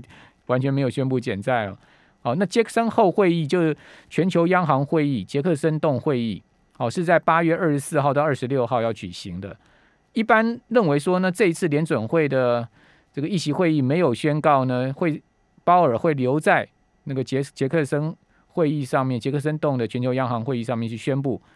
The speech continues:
现在目前市场的看法也认为那个几率是只有低到三趴。那什么时候联准会才会去宣布呢？可能要到九月到十二月的联准会的会议上面再去正式讨论之后呢，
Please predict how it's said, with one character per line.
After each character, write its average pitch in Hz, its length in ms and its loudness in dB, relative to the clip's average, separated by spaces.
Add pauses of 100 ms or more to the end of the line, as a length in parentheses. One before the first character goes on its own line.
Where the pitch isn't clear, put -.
(140)
现 254 220 -2
在 226 100 6
目 214 140 2
前 147 160 0
市 147 160 -6
场 117 280 -2 (120)
的 156 100 0
看 - 240 -2
法 123 140 0
也 104 140 -4
认 170 160 4
为 127 120 0
那 151 80 -2
个 139 80 2
几 139 200 -4
率 139 140 0
是 110 240 -6 (440)
只 - 100 -4
有 143 100 2
低 143 140 -2
到 131 160 4
三 120 220 -2
趴。 110 260 -6 (460)
那 208 120 2
什 165 140 2
么 226 100 2
时 254 120 2
候 196 140 4
联 156 180 0
准 175 120 0
会 165 140 0
才 131 260 -2
会 185 220 2
去 147 140 -6
宣 135 280 -2
布 135 200 -2
呢？ 113 260 -6 (540)
可 - 100 -2
能 123 140 0
要 165 160 4
到 139 360 4
九 107 280 -2
月 131 160 -2
到 117 160 0
十 - 180 -8
二 104 160 -4
月 101 240 -8 (300)
的 131 140 -2
联 123 160 -2
准 107 180 -4
会 120 100 -4
的 107 80 -6
会 117 220 -4
议 107 140 -8
上 101 180 -6
面 101 160 -8
再 104 140 -6
去 - 160 -10
正 156 200 -2
式 139 140 -4
讨 - 220 -6
论 135 200 -4
之 147 160 -2
后 147 180 0
呢， 127 100 -2